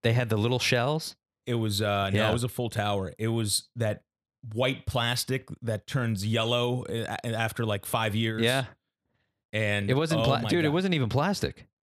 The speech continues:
Speaker 2: Whatever the hell it was.
Speaker 1: It
Speaker 2: I
Speaker 1: was
Speaker 2: don't know what
Speaker 1: like, you can
Speaker 2: material it
Speaker 1: bend
Speaker 2: was.
Speaker 1: it.
Speaker 2: No, no, it was plastic.
Speaker 1: No, dude. It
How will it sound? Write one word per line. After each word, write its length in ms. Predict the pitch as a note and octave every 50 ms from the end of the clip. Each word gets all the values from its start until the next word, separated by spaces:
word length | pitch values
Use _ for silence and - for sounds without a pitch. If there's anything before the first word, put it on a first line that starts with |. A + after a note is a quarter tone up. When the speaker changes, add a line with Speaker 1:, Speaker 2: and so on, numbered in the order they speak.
| _ _ _ -
Speaker 2:
Whatever 240 | A#2 A#2+ D3+ C#3+ A2
the 60 | F#2
hell 140 | F#2 F2+ E2+
it 40 | F2
was. 80 | G2
Speaker 1:
It 40 | B2
Speaker 2:
I 20 | C3
Speaker 1:
was 80 | C#3+ C3
Speaker 2:
don't 60 | C3
know 40 | C#3
what 80 | B2 A2+
Speaker 1:
like, 120 | F#2+ -
you 100 | - -
can 140 | F#2+ - A2+ G#2
Speaker 2:
material 20 |
it 20 | F#2+
Speaker 1:
bend 200 | C#3 F3 F#3 C3
Speaker 2:
was. 80 | F#2+
Speaker 1:
it. 100 | - - _ _ _ _ _ -
Speaker 2:
No, 100 | D#3+ F#3
no, 80 | E3+
it 20 | D#3+
was 100 | F#3 -
plastic. 420 | - G2+ D2+ F#2 - - B1+ - _ _ _ -
Speaker 1:
No, 220 | A#2+ A#2 G2 F2 E2
dude. 220 | F2 E2 E2 -
It 40 | -